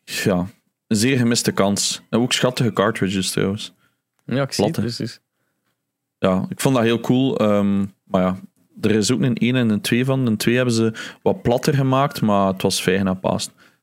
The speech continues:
Speaker 1: Die had ook wel zo'n reverse mode. Allee, dus je ziet dat ook, als je, als je de afbeeldingen over opzoekt, zie je dat er zo twee knoppen van onder staan en van boven. En dat is voor hem, als je hem omdraait. Supercool.
Speaker 2: Ja,
Speaker 1: Maar ja,
Speaker 2: vet.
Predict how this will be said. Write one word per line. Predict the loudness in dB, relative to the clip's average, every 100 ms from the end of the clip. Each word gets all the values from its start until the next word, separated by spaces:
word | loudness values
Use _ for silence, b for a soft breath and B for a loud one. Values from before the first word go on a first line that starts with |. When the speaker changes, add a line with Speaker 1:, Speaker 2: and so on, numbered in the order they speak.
| _
Speaker 1:
Die | -2
had | -2 0
ook | -2 2
wel | 2 2
zo'n | 2 2
reverse | 2 2 0 0 0
mode. | -2 -4 -16 _ _ -4
Allee, | -2
dus | 0 -4 -6 B B B B
je | -4
ziet | 0
dat | 0
ook, | 0 -4 -10 _ _
als | -4 2
je, | 2 2
als | 0 0
je | 0
de | 0
afbeeldingen | 0 0 0 0 0
over | 0 -2
opzoekt, | -2 -4 -4 -12 b b _
zie | -4 0
je |
dat | 0 -2
er |
zo | -4 -6
twee | -2 -2
knoppen | 0 -2 0
van | 0 0
onder | -2 -2
staan | -2 -2 -2 -2
en | -2
van | 0
boven. | 0 -2 -2
En | -4
dat | -4 -4
is | 0
voor |
hem, | 0 2
als | -2 0
je | 0
hem | 0
omdraait. | 0 -2 -2 -8 B B B B
Supercool. | -2 0 0 0 0 -4 _ _ _ B B
Speaker 2:
Ja, | -8 -2
Speaker 1:
Maar | 0
ja, | 0
Speaker 2:
vet. | -2 -8 -16